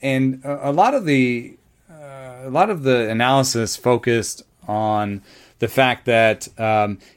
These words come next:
in terms of his fastball and slider, he's major league ready now. But I think that's obviously not a concern for the Marlins. They're not, they're not, like,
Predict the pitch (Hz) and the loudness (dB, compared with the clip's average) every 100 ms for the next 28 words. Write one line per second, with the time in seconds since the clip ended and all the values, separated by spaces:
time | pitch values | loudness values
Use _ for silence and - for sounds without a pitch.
0 | - 135 120 135 139 123 110 - 139 139 | -8 -2 -2 2 2 2 -2 0 0 0
1 | - 120 110 - 120 120 120 104 107 107 | 0 0 0 2 2 2 0 -2 -2 -2
2 | 113 101 110 104 98 104 143 165 180 160 | 0 0 0 0 -2 -2 -2 0 0 0
3 | 180 139 - 131 156 147 120 123 107 107 | 0 0 -2 -6 -4 -4 -4 -2 -2 0
4 | 123 131 - - 110 - 104 - 113 117 | 0 -2 -8 -12 -10 -8 -8 -4 -4 -4
5 | 98 98 95 120 113 82 82 110 117 127 | -6 -6 0 2 0 -4 -8 -4 -2 -2
6 | 127 _ - _ _ _ 113 135 143 - | -4 _ -20 _ _ _ 0 2 2 -2
7 | - - - 117 107 | -20 -20 -10 -2 -2